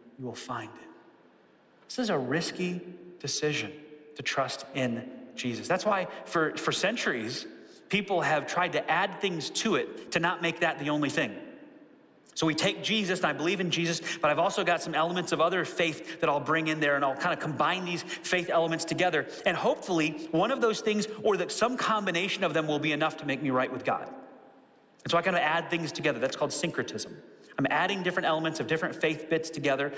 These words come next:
and, and hopefully I got something right in there, and I'll be okay. Or, or we believe in Jesus, but we think that we've gotta do some extra stuff to sweeten the deal. So I,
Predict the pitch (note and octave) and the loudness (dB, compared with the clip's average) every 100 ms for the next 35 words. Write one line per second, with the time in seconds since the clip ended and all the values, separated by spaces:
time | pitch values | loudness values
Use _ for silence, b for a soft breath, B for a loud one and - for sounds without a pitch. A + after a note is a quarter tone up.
0 | B D#3 C3 D3+ C3 - G#3+ G#3 G#3 G3 | B -2 -2 -6 -6 0 0 0 0 2
1 | F#3 B - D#3+ E3 - F#3+ E3 E3 C#3 | 2 B -2 0 -2 0 0 0 0 2
2 | C#3 C3+ B2+ B2 B2 B2+ B2 A#2 A2+ B2 | 2 2 0 2 2 2 0 0 0 0
3 | B2 B B A#2 - - - - - - | -2 B B -4 -4 -12 -14 -20 -20 -20
4 | - _ _ _ _ _ - G3+ F3+ F#3+ | -20 _ _ _ _ _ 0 2 4 4
5 | G#3 F3+ E3 E3+ A#3 A3+ F#3 D3+ G#3+ A3 | 2 2 2 2 2 2 0 0 2 2
6 | D3+ C#3+ B B F3+ F#3 A#3+ A3+ E3 A3 | 2 0 B B 2 2 0 0 0 2
7 | A3+ G#3+ F#3+ G3 F3 F#3 G3+ - F3+ G#3+ | 2 0 0 0 2 0 0 -4 0 0
8 | - - - A3+ G3+ F3 D#3+ E3+ - - | 0 0 0 0 0 0 0 0 -2 -10
9 | - - - - - - - - - F3 | -14 -18 -20 -20 -20 -20 -20 -4 2 4
10 | E3 - D3+ | 4 2 0